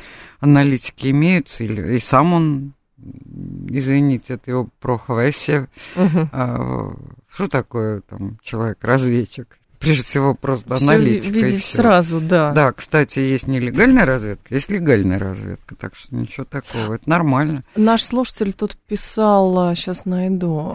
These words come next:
Speaker 2: Вот, а, Эндрю пишет, Муктада Садр еще с две тысячи третьего года выступает в саммите американских позиций, но это лидер иракско-шиитской полувоенной
Speaker 1: Мгм.
Speaker 2: организации «Армия Махди». Вот, но
Speaker 1: Но это он и
Speaker 2: хорошо,
Speaker 1: есть,
Speaker 2: как, да.
Speaker 1: кстати, да.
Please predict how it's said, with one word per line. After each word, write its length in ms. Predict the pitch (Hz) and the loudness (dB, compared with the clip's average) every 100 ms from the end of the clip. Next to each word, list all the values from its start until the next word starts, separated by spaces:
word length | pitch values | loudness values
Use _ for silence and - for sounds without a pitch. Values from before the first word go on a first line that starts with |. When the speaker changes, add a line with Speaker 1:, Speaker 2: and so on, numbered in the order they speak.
| - | -8
Speaker 2:
Вот, 400 | 180 196 208 175 - | -6 0 0 0 0
а, 280 | 180 175 175 | 2 2 4
Эндрю 240 | 196 196 | 2 0
пишет, 260 | 196 185 - | -2 -6 0
Муктада 560 | 196 - 190 185 196 190 | 0 2 2 6 6 4
Садр 420 | - - 214 180 | 0 2 2 2
еще 240 | 175 - 175 | 0 0 -2
с 20 | |
две 120 | 170 | -2
тысячи 200 | 180 - | -4 -6
третьего 360 | 190 185 - 160 | -2 -2 -2 -2
года 240 | 175 160 | 0 0
выступает 440 | 156 - 170 175 165 | -2 -6 -4 -2 -2
в 60 | |
саммите 260 | 170 170 165 | -2 -2 -2
американских 600 | 165 175 175 170 - - | -2 -2 -4 -6 -10 -6
позиций, 500 | 185 196 302 339 - | 0 2 2 -2 0
но 80 | 226 | 0
это 140 | 233 | 0
лидер 260 | 226 202 196 | -2 0 0
иракско-шиитской 720 | 202 196 - 190 190 - - | 0 -2 -8 -8 -8 -12 -12
полувоенной 460 | 185 175 175 180 160 | -4 -2 0 4 6
Speaker 1:
Мгм. 120 | 156 | 8
Speaker 2:
организации 500 | 165 190 196 185 185 | 6 6 2 2 2
«Армия 300 | 180 180 180 | 2 2 4
Махди». 420 | 185 190 180 170 - - - - | 6 4 4 2 0 -18 -18 -10
Вот, 240 | 180 180 170 | 0 2 2
но 320 | 190 220 226 | 2 6 8
Speaker 1:
Но 40 | 220 | 8
это 120 | 196 | 8
он 200 | 208 247 | 8 6
и 20 | |
Speaker 2:
хорошо, 140 | 233 247 | 6 6
Speaker 1:
есть, 280 | 226 156 | 6 4
Speaker 2:
как, 100 | 180 - 180 | 4 -2 0
да. 260 | 175 165 | 4 4
Speaker 1:
кстати, 160 | 160 117 | 2 -4
да. 220 | 117 117 | -4 -4